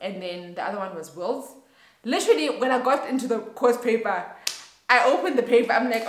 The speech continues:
"Okay, question one. Okay, I don't know question one. Question two, oh, I don't know question two. Question three, oh, I, I don't know question three as well." Like, guys, that paper, I felt like I didn't study. <laughs> Like, I was just like,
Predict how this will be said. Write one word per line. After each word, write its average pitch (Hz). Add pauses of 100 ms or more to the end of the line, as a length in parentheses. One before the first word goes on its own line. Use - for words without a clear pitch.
"Okay, 262
question 214
one. 185 (160)
Okay, 240
I 175
don't 208
know 202
question 185
one. 139 (680)
Question 233
two, 240
oh, 339
I 240
don't 254
know 254
question 294
two. - (760)
Question 262
three, 294
oh, 807
I, 262
I 247
don't 403
know 415
question 349
three 494
as 233
well." - (580)
Like, 247
guys, 269 (380)
that -
paper, -
I -
felt 392
like 330
I 240
didn't 240
study. -
<laughs> -
Like, -
I 349
was -
just 440
like, 330